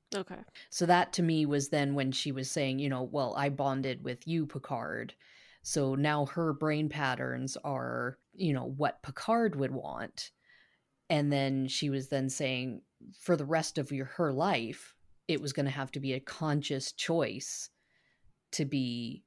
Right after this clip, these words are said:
Speaker 2: what Ulrich wants.
Speaker 1: Well, I know the Betazoids have bonding too, which is
Speaker 2: Mm.
Speaker 1: like, I know Troy and Riker are supposedly bonded.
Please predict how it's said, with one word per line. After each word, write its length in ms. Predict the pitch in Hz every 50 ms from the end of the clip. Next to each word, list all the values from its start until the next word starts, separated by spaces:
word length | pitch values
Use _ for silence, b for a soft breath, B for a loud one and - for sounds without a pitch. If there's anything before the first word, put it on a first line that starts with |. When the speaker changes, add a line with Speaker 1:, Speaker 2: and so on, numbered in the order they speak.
| _ _
Speaker 2:
what 260 | - 151 143 135 - -
Ulrich 480 | 139 151 151 135 - - - - -
wants. 500 | - - - - - _ - - - - - _ _ B B B B B B
Speaker 1:
Well, 120 | - 233 226
I 40 | 233
know 140 | 269 294
the 100 | 277 233
Betazoids 580 | 190 196 196 233 285 254 - 196 180 180 185 -
have 280 | 214 202 185 180 175 175 - - _ _
bonding 480 | - 160 170 170 170 160 160 170 185 185
too, 480 | - - 208 196 170 - - - 202 b b b b b b b b b _
which 260 | - 208 190 185 -
is 380 | 202 190 180 175 175 190 190 -
Speaker 2:
Mm. 340 | 165 165 156 139 127 135 - - - _ _ _ - - - 214
Speaker 1:
like, 280 | 208 208 190 190 190 -
I 80 | 190 185
know 560 | 190 185 185 185 180 202 214 190 202 202 196 - -
Troy 320 | - - - 190 180 185
and 100 | 175 175
Riker 580 | 175 170 180 202 - - 180 170 170 170 175 -
are 100 | - 190
supposedly 520 | 180 - 196 - 196 180 175 - 175 180 185
bonded. 600 | 180 - 185 165 180 190 214 202 196 208 220